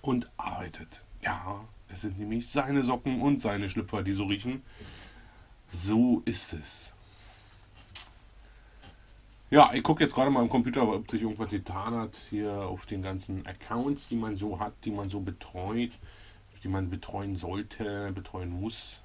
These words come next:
was auch immer. Zwei Kommentare. Instagram ist getan. Jetzt gucken wir bei Marlies auf Insta, Insta. Alter, bei der läuft das ja wie geschnitten Brot, ey.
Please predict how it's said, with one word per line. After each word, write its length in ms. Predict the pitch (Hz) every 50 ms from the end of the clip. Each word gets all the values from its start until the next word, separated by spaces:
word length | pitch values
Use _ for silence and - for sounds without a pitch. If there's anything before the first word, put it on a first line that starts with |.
| - 87
was 140 | 95 92 - 98
auch 80 | 95 92
immer. 300 | 95 104 107 107 107 104 - - - - - - - - - - - - - - - - - - - - - -
Zwei 240 | - - - - -
Kommentare. 880 | 95 - 101 95 95 92 92 92 90 92 98 101 104 104 101 98 98 95 95 - - - - - - - - - - - - - - - - - - - - - - -
Instagram 680 | - 170 160 - 170 131 117 123 127 127 127 135 120
ist 160 | 120 117 - -
getan. 520 | - 101 - - 131 143 160 180 185 175
Jetzt 180 | 147 110 - -
gucken 220 | - 135 123 127
wir 80 | 117 110 104
bei 60 | 104
Marlies 540 | 98 92 92 90 87 90 - 127 147 139 -
auf 180 | - 120 - - -
Insta, 540 | 117 110 110 113 - - - 117 107 104 101
Insta. 760 | - 98 107 117 123 - - - - 165 160 165 190 208 165 - - - - - - - - - - - - - - - - - - - - - - - - - - - - - - - -
Alter, 180 | - - - 90
bei 140 | 80 - -
der 140 | 90 90 90
läuft 340 | 87 - 80 90 95 - -
das 120 | 147 - -
ja 260 | 113 110 117 117 110
wie 180 | 110 117 123
geschnitten 540 | 127 127 120 120 - 120 117 117 - 123 113
Brot, 480 | 101 90 - 113 143 175 170 131 - -
ey. 320 | 104 98 98 98 95 95